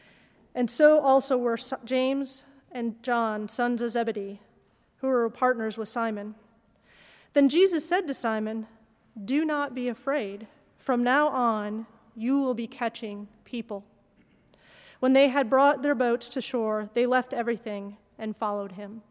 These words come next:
The word of God for pe-, the people of God.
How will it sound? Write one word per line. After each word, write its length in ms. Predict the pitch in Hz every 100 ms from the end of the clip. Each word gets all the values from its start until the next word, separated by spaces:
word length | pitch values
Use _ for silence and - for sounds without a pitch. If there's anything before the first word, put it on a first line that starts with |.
| _ _ _ _ _ -
The 80 |
word 240 | 240 247 240
of 100 | 208
God 320 | 220 214 208
for 140 | -
pe-, 220 | 208 226 -
the 80 | 220
people 300 | 226 226 208
of 140 | 202
God. 240 | 214 214